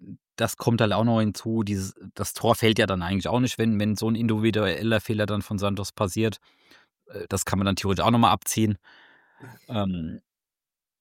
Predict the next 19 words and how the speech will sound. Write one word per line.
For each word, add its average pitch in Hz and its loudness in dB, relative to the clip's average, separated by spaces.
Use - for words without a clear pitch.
ja, 120 4
ich 135 0
glaub, 147 6
die, 123 2
die, 131 6
ähm, 120 4
damit 135 4
müssen 151 6
wir 156 8
einfach 139 6
leben. 113 6
Wenn 110 4
wir 120 6
jetzt 120 0
einen 120 0
jungen 127 4
Torhüter 123 4
da 113 2
etablieren, 110 0